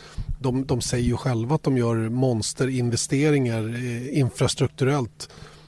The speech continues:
Må, må vara för, för vad som komma skall, kanske ett nytt reglement eller vad det nu kan vara, att man, att man är redo för att verkligen vara med på högsta nivån från och med tjugohundratjugoett. Men, men oavsett det så, så måste det hända någonting snart, va? Men, men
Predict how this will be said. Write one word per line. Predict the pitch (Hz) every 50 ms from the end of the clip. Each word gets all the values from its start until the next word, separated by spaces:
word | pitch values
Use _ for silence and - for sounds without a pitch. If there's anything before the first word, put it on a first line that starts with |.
| - - - - - - -
Må, | 160 151 156 185 160 143 160
må | 196 160 147 151 147 139
vara | 131 156 151 131 120 127 143 160 151
för, | - - 139 123 120 117 113 113 120 -
för | - - 139 127
vad | 120 120 113
som | - 139 123
komma | - 143 131 113 117 117
skall, | 110 - - 147 139 127 120 107
kanske | - 139 123 117 - 135
ett | 123
nytt | 120 127 117 - -
reglement | 127 127 117 123 120 123 120 113 107 - - -
eller | 131 120
vad | 113 117 117
det | 113
nu | 110
kan | 101 - 123 113
vara, | 120 117 117 113
att | 110 - -
man, | 123 117 110 98 - - - - -
att | - 135 -
man | - 127 127
är | 131 131
redo | 127 143 135 127 117 113 120 151 147
för | - 135
att | 120 107
verkligen | 123 120 110 - - 135 120
vara | 123 120
med | 120 123 120 117 -
på | - 135 127 117
högsta | 110 127 123 - - -
nivån | 120 117 110 117 117 113 107 120 - -
från | - - - 147 123 117 110
och | 110
med | 113 110
tjugohundratjugoett. | - - 131 117 110 113 - - 147 127 110 - - - - - - - - - - - - - - -
Men, | 135 131
men | 143 151 147 135
oavsett | 131 127 117 123 117 113 - 147 - -
det | - 151 151 135 110
så, | - - 147 123 131 139 - - - - - - - -
så | - - - 123
måste | 120 120 - - - 135
det | 120
hända | 117 123 113 120 139 143
någonting | 131 113 - - 110 -
snart, | - 127 113 117 - -
va? | 139
Men, | 139 151 165 160
men | - 160 147